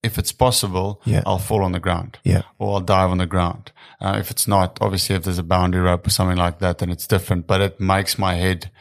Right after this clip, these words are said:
Speaker 1: stiller. It makes me feel like everything is moving less than when you using your feet and your eyes are bouncing around as
Speaker 2: Mm.
Speaker 1: you're running. So those are two really important things for outfield.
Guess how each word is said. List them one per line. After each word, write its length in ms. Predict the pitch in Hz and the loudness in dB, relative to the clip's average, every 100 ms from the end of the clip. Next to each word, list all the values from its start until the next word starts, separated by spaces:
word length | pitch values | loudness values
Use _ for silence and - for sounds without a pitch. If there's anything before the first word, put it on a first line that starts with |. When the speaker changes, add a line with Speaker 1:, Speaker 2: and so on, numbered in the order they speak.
| _ | _
Speaker 1:
stiller. 380 | - - 98 87 | -8 -2 0 0
It 120 | 85 101 | -2 -2
makes 260 | 95 - | -2 -2
me 80 | 98 | -4
feel 260 | - 107 95 | -4 -4 -2
like 260 | 92 - | -2 -4
everything 540 | 104 95 92 95 92 87 | -4 -2 -2 -2 -2 -4
is 120 | 95 | -6
moving 500 | 87 92 98 98 95 | -4 -2 -2 -2 -4
less 420 | 90 90 82 - - - - - - | -2 -2 0 -4 -6 -14 -20 -18 -2
than 200 | 101 92 | 0 2
when 160 | 92 90 | 2 2
you 240 | 90 87 - - - | 0 -2 -6 -20 -4
using 340 | 101 101 101 98 | 0 2 2 0
your 120 | 90 | -2
feet 340 | - 110 95 | -2 -2 -2
and 100 | 98 | -2
your 160 | 92 - | -4 -2
eyes 260 | 98 98 92 | 0 0 0
are 60 | 85 | -2
bouncing 460 | 92 95 90 98 | -2 -2 -2 -6
around 400 | 90 87 90 85 | -6 -4 -4 2
as 160 | 107 95 | 4 4
Speaker 2:
Mm. 40 | 87 | 2
Speaker 1:
you're 80 | 90 | 0
running. 220 | 90 85 85 - - - - | -4 -6 -12 -20 -20 -20 -6
So 160 | - | 2
those 200 | 107 107 | 4 4
are 60 | 104 | 2
two 240 | - 104 | 0 -2
really 220 | 98 98 98 | 0 0 0
important 560 | 87 98 95 95 87 | -4 -6 -6 -8 -10
things 260 | 95 92 - | -10 -10 -12
for 240 | - 95 - | -12 -12 -8
outfield. 540 | 101 - - 98 | -8 -8 -12 -12